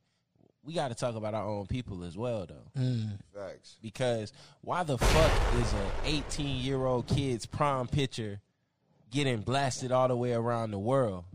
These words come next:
Speaker 1: And, uh, if you don't know, I'm talking about Bronny James taking a white girl to prom. And we got grown women and grown men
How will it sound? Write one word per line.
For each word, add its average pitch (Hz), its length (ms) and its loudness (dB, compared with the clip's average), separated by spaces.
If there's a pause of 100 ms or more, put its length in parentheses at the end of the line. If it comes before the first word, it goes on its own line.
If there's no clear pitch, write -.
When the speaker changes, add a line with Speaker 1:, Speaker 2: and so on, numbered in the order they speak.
(1500)
Speaker 1:
And, 113 140 -4
uh, 110 140 -4
if 104 260 -6
you 113 80 -4
don't 131 200 0
know, 123 80 -4
I'm 117 100 -6
talking 117 260 -4
about 107 280 -2
Bronny 117 320 -2
James 110 400 -6
taking 110 300 -6
a 95 80 -2
white 107 320 0
girl 107 260 -2
to 98 160 -10
prom. 98 500 -8 (380)
And 101 160 -8
we 131 80 0
got 110 380 -4 (500)
grown 131 420 0
women 110 400 -2 (640)
and 101 160 -6
grown 131 360 0
men 120 320 -2